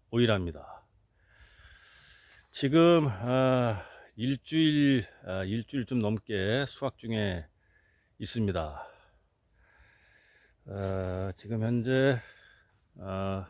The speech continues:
하나, 둘, 셋, 넷, 네 개, 다섯 개, 예, 네 개, 다섯 개 정도,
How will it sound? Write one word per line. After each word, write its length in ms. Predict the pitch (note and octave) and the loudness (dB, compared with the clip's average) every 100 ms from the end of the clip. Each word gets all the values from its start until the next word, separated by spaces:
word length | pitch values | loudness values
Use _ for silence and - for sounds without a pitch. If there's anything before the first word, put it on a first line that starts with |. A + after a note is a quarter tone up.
| _ _ _ - - _ - - - - - - - - _ _ _ _ _ _ _ | _ _ _ -20 -20 _ -20 -20 -20 -20 -20 -20 -20 -20 _ _ _ _ _ _ _
하나, 680 | - - A#2+ A2+ G#2 F2+ D#2 | -20 -10 -4 -2 0 -2 -4
둘, 420 | F#2+ F#2+ E2+ D#2+ | -8 -10 -8 -10
셋, 240 | D2 F2 E2+ | -12 -10 -10
넷, 220 | D#2+ F2 | -8 -4
네 320 | F#2+ C3 D#3+ | 4 8 8
개, 180 | D3+ E3+ | 8 4
다섯 400 | G2+ G#2 B2 - | 2 -2 -6 -4
개, 260 | C#3 C#3+ B2+ - - | -2 -2 -4 -14 -20
예, 220 | E2+ D#2+ | -16 -14
네 220 | E2+ G2+ | -8 -6
개, 140 | A2 A#2 | -4 -6
다섯 240 | E2+ F2+ | -8 -12
개 220 | - G#2 | -8 -6
정도, 460 | F#2 E2+ E2 A#2+ | -6 -8 -6 -8